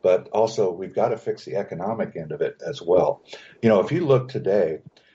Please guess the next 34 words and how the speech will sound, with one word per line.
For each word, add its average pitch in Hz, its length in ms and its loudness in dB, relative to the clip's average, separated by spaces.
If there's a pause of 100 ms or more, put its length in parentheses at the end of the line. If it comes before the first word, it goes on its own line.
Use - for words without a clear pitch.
(120)
technician, 120 760 -2 (340)
you 90 60 -4
know, 87 60 2
goes 123 280 4
through 120 120 -4
training. 107 640 -4 (100)
Uh, 90 460 -4
you 95 80 -12
know, 87 100 -10
he's 98 200 -6
got 95 300 2 (300)
some 90 200 -12
decent 104 420 -6
debt 98 420 4
for, 87 540 2
for 101 200 4
his 87 200 -2
edu-, 85 340 -2
his 87 240 -6
foundational 95 680 0
knowledge, 76 500 -8 (420)
and 95 80 0
then 104 140 4
he 143 120 4
hits 160 200 -2
the 107 80 0
shop 127 400 -2
floor. 87 340 -2 (800)
He's 135 320 0
required 107 500 2
to 101 80 2
have 101 200 -4
tools. - 520 -2 (520)
Well, 110 340 4